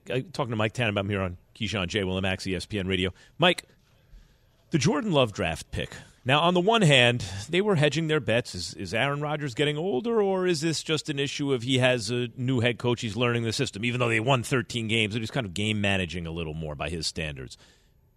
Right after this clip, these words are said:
Um, maybe it motivated him. Maybe he'd have done this anyway. Goes back-to-back M V Ps. Uh, it certainly seemed to lead to a re-, kind of working of the relationship between the front office and their star quarterback. And in the end, they kept Aaron Rodgers.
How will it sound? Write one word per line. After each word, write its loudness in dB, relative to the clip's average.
Um, 2
maybe -4
it -2
motivated -2
him. -2
Maybe 2
he'd 2
have 2
done 2
this -2
anyway. -4
Goes -6
back-to-back -6
M -10
V -12
Ps. -12
Uh, -2
it 2
certainly 0
seemed -4
to -6
lead -2
to 0
a 2
re-, -4
kind 0
of -6
working -2
of -2
the -4
relationship -2
between -8
the -6
front -2
office -6
and -8
their -6
star -6
quarterback. -10
And 8
in 6
the 10
end, 8
they 4
kept 4
Aaron 2
Rodgers. -10